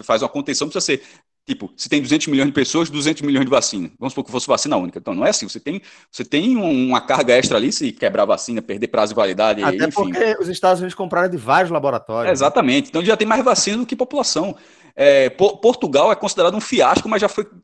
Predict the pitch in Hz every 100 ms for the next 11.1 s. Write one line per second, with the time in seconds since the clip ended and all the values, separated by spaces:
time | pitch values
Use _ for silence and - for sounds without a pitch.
0 | _ - 160 147 139 135 - 165 208 233
1 | 190 190 - 185 214 220 151 127 175 185
2 | 226 214 185 202 - - - 143 - -
3 | 202 165 175 175 - 180 - 175 - 151
4 | 185 185 180 165 202 - 330 110 165 -
5 | _ _ _ _ _ 349 320 151 123 127
6 | 143 - 202 151 170 - 160 175 175 196
7 | 165 131 180 208 - _ 170 170 160 151
8 | 143 131 127 131 151 123 98 139 208 -
9 | _ _ _ 147 262 - - 226 - -
10 | 143 - 277 - 165 220 208 151 113 143
11 | -